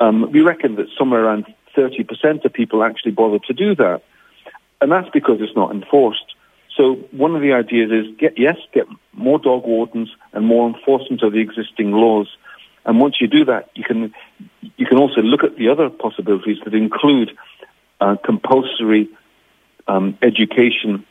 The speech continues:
about dogs for owners of bigger dogs, as well as other possible options. But I think it's something that needs to be thought about carefully,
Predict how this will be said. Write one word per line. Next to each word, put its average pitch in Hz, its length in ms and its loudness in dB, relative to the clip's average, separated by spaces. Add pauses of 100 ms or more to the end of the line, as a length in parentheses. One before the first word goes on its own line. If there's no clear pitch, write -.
about 123 340 2
dogs 110 300 0 (260)
for 123 200 0
owners 113 320 0
of 95 80 -6
bigger 110 260 -2
dogs, 135 380 -2 (480)
as 120 80 -2
well 123 180 2
as 113 80 -2 (100)
other 117 200 0
possible 107 420 -6
options. - 380 -4 (360)
But 131 120 4
I 131 40 2
think 196 200 -2
it's - 160 -6
something 123 360 0
that 113 200 0
needs 127 220 0
to - 100 -14
be 113 100 -2
thought 127 340 0
about - 280 0
carefully, 127 440 0